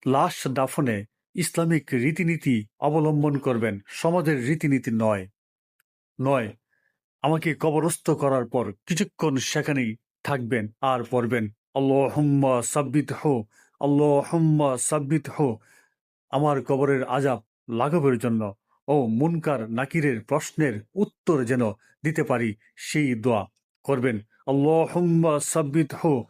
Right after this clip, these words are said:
আলাল ঈমান।" দশ, আমার হয়ে দান সাদকা করবেন। আমার সাদাকায়ে জারিয়া চালু থাকলে সেটার খবর নিবেন, সেগুলোকে সমুন্নত করার চেষ্টা করবেন।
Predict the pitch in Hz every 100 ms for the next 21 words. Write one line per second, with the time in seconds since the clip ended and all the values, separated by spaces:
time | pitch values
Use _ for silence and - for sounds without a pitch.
0 | _ - 147 143 147 156 127 123 180 202
1 | 165 156 139 113 107 _ _ _ _ _
2 | _ _ _ _ 135 135 - - - _
3 | _ _ _ _ _ - 139 156 135 147
4 | 131 113 139 123 120 - 135 - - 135
5 | 123 113 104 95 107 _ _ _ _ _
6 | _ - 135 135 120 - 139 131 123 123
7 | 117 107 - _ - 120 135 139 131 104
8 | - _ _ 151 160 156 139 123 123 110
9 | - 147 139 117 - 143 139 120 120 113
10 | 98 - _ _ _ - - 165 143 151
11 | 143 139 117 - - - 185 185 175 160
12 | 143 135 123 113 - 165 - 147 127 113
13 | 107